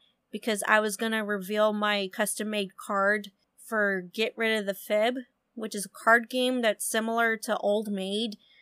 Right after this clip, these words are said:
I mean, if you played Old Maid before, then you'll know how to play, uh, Get Rid of the Fib.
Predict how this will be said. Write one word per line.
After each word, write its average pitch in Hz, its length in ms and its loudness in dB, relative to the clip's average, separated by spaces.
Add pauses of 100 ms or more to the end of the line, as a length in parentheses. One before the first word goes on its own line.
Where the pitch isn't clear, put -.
(180)
I 226 80 0
mean, 233 200 2
if 240 120 0
you 254 80 0
played 320 320 4
Old 277 280 4
Maid 233 420 -2
before, 277 600 2 (440)
then 226 320 0
you'll 233 200 4
know 226 220 0
how 220 200 4
to 214 80 0
play, 214 400 2
uh, 208 340 2
Get 220 180 -4
Rid 214 160 2
of 196 80 -4
the 190 100 -6
Fib. 196 480 -6